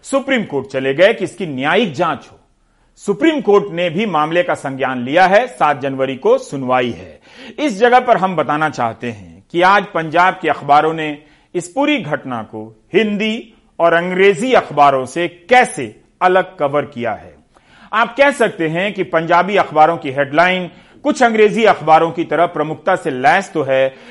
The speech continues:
मगर हिंदी अखबारों की तरह चीख नहीं रही है। जैसे जिंदा लौट आया वाले बयान को उन पंजाबी अखबारों में चीखते हुए नहीं लगाया है जिन्हें हमने देखा है, क्योंकि जिंदा लौट आने वाला बयान केवल एएनआई की तरफ से रिपोर्ट हुआ है।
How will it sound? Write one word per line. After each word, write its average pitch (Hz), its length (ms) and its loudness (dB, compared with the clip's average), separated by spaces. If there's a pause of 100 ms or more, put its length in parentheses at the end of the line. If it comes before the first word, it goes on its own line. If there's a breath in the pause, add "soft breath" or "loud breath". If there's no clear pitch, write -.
(140 loud breath)
मगर 202 200 4
हिंदी 240 340 0
अखबारों 190 500 4
की 185 120 -4
तरह 170 200 0
चीख 277 520 -2
नहीं 151 240 -4
रही 127 240 -4
है। 85 220 -16 (340 loud breath)
जैसे 196 280 2
जिंदा 214 560 2
लौट 202 420 6
आया 185 220 6
वाले 175 280 4
बयान 170 480 2
को 175 160 0
उन 170 120 -4
पंजाबी 160 500 0
अखबारों 160 440 4
में 165 200 -4
चीखते 226 520 -4
हुए 165 260 -2
नहीं 151 220 -6
लगाया 131 360 4
है 160 300 0 (280 loud breath)
जिन्हें 254 280 0
हमने 185 300 -2
देखा 139 400 -4
है, - 240 -8 (280 loud breath)
क्योंकि 220 220 -2
जिंदा 240 440 4
लौट 220 280 6
आने 190 240 0
वाला 165 260 2
बयान 165 380 0
केवल 170 340 -2 (120)
एएनआई 202 600 4
की 190 140 -8
तरफ 151 260 -2
से 190 140 -2
रिपोर्ट 147 440 -6
हुआ 135 200 2
है। 143 320 -2